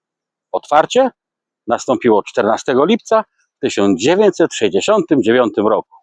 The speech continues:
Dziękuję wam, kochani, za uwagę. Panie Pawle,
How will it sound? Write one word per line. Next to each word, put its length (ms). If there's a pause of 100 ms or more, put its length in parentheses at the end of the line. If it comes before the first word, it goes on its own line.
(960)
Dziękuję 540
wam, 180
kochani, 360
za 140
uwagę. 520 (380)
Panie 240
Pawle, 520